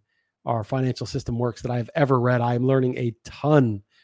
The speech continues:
that I did not know and stuff that I vaguely knew but didn't have clear conceptually in my mind. Lyn Alden is a very clear thinker, and she explains it in such a way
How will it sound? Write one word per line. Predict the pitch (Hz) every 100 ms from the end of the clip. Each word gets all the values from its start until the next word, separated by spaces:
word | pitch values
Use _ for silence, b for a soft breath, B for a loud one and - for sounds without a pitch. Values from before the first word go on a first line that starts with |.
| _
that | 117
I | 113
did | 98 143
not | 143 131
know | 123 120 117 120 127
and | 127 127
stuff | - 156
that | -
I | 131
vaguely | 110 110 160 185 208
knew | 208 208 226
but | 170 135
didn't | 165 160
have | 151 131
clear | - 160 165
conceptually | - 139 - 151 - 165
in | 147
my | 131
mind. | 139 147 151 147 b b b b b b
Lyn | 147
Alden | 156 147 139
is | 120
a | 123
very | 113 107 143 156
clear | - 156 139
thinker, | - 151 156 196
and | 156 127
she | - 139 143
explains | 123 - - 139 160 143
it | 147
in | 139
such | 151 139
a | 135
way | 131 131 127